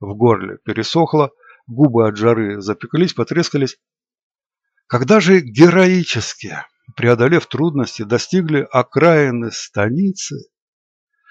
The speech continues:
вместо ожидаемого леса увидели перед собой хлебные поля,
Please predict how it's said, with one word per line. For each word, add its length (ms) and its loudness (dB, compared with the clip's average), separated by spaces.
вместо 420 4
ожидаемого 680 4
леса 400 2
увидели 500 4
перед 280 0
собой 380 2
хлебные 800 2
поля, 580 -2